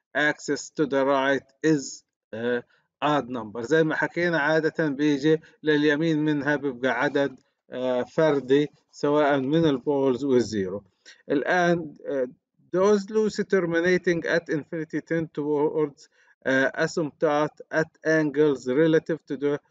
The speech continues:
آه، positive real axis given by اللي عندي باي على N minus M، باي ع-، three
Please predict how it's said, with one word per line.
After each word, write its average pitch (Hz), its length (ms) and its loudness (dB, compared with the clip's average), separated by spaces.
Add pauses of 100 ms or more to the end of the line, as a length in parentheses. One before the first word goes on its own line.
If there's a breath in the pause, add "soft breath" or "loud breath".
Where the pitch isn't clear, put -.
(280)
آه، 127 100 -4
positive 147 680 0
real 139 440 2
axis 135 720 -4
given 127 380 0
by 127 420 0
اللي 127 220 -2
عندي 120 480 0 (360 soft breath)
باي 143 200 2
على 131 360 0
N 135 240 -2
minus 123 520 -2
M، 151 360 0
باي 139 240 2
ع-، 123 200 -4 (280 loud breath)
three 147 240 0